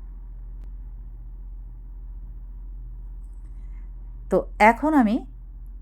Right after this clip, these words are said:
আরও আধা ঘন্টার জন্য লো ফ্লেমে ঢেকে রাখছি, কারণ মাংসগুলো সেদ্ধ করতে হবে।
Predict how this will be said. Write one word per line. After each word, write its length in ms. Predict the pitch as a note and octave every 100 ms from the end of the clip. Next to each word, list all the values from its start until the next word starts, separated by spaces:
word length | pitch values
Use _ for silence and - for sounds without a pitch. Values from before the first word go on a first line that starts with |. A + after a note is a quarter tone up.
| - - - - F#3+
আরও 140 | A#3 D4 -
আধা 140 | F#3+ G3+
ঘন্টার 340 | A3 G#3+ G#3+ F#3+
জন্য 160 | F#3 G3 C#4 - D#3+
লো 100 | G3+ G#3+
ফ্লেমে 280 | A3 G3 F3+
ঢেকে 180 | F3 F3 D#3
রাখছি, 300 | C#3 - C4+ E4 - - - - -
কারণ 180 | F#3 F3 E3
মাংসগুলো 480 | F3+ F3+ A#3 F#3+ G#3 D#4 -
সেদ্ধ 240 | A3+ F#3+ G#3+ G3+
করতে 220 | F#3+ F3 D#3+
হবে। 220 | D#3